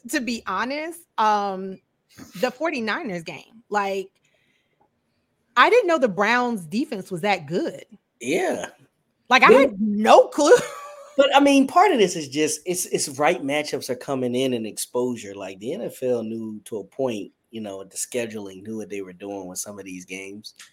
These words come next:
Speaker 2: But I think <laughs> I'm glad this happened to the Niners at this moment so they could, you know, so some of them could just calm down. 'Cause first of all, you lose, so, and I'm gonna tell you
Speaker 1: What
Speaker 2: why.
Speaker 1: if I'm happy that the Eagles lost at this moment?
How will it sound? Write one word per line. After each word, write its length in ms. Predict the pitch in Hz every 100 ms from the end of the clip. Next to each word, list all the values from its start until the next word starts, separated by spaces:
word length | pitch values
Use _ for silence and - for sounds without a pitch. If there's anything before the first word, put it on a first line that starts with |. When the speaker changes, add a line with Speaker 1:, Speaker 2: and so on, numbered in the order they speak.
| _ _ -
Speaker 2:
But 160 | 127
I 160 | 123 113
think 600 | - 147 147 139 127 - _ _ _ _ _ _ _ _ _ _ _ _ _ _ _ _ _ _
<laughs> 460 | - - 117 - _
I'm 220 | 180 220
glad 300 | 160 151 139
this 120 | 127
happened 320 | 131 117 110 107
to 60 |
the 120 | 107
Niners 420 | 104 104 104 101 98
at 120 | 92
this 240 | 101 101
moment 400 | 101 101 104 101
so 120 | -
they 140 | 98 101
could, 280 | 98 90 92
you 80 |
know, 140 | 98 87
so 120 | -
some 240 | - 117
of 60 | 110
them 180 | 95 90
could 140 | 95
just 200 | 92 90
calm 300 | - 101 98
down. 280 | 92 98 101 _ - - _
'Cause 180 | - 143
first 260 | 175 180 156
of 100 | 120
all, 340 | 110 101 98 _ _ _ _ _ _
you 160 | 143
lose, 600 | 147 160 180 180 170 - -
so, 460 | 139 127 120 117 - _ _ _ _ _ _ _ _
and 160 | 143 147
I'm 80 | 147
gonna 100 | 147
tell 120 | 147
you 160 | 127
Speaker 1:
What 160 | 120 104
Speaker 2:
why. 60 | 233
Speaker 1:
if 60 | -
I'm 180 | 220
happy 260 | 240 190 196
that 200 | 185 180
the 180 | 180 180
Eagles 300 | 190 233 196
lost 360 | 170 156 156 165
at 120 | 147
this 200 | 160 -
moment? 520 | 160 151 151 147 156